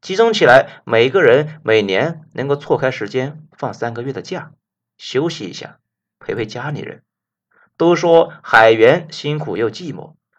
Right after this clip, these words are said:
我看他们呢，干一段时间也能够休息一段时间的呀。似乎觉得这个要求太高了，他还解释了一句：“其实啊，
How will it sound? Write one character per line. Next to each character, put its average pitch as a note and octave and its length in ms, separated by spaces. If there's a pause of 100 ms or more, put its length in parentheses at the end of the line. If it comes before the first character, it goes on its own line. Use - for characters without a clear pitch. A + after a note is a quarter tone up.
我 C3+ 100
看 F3 160
他 E3+ 160
们 E3+ 120
呢， D3+ 360
干 A#3 160
一 G3+ 60
段 D3+ 160
时 A#2 160
间 B2+ 280
也 A2+ 120
能 G#2+ 120
够 A2 60
休 F3 240
息 D#3 140
一 A#2+ 40
段 G#2+ 120
时 - 100
间 F#2 160
的 E2+ 80
呀。 - 220 (960)
似 F3+ 240
乎 D#3 440 (280)
觉 A2 100
得 A#2+ 80
这 C3+ 80
个 A2+ 80
要 A2+ 240
求 G2 420 (200)
太 - 340
高 C3+ 240
了， - 220 (480)
他 C#3 120
还 D3 120
解 C3+ 180
释 A2 100
了 C3 120
一 B2 40
句 A#2+ 280 (1000)
：“其 D#3+ 160
实 D3+ 160
啊， A2 320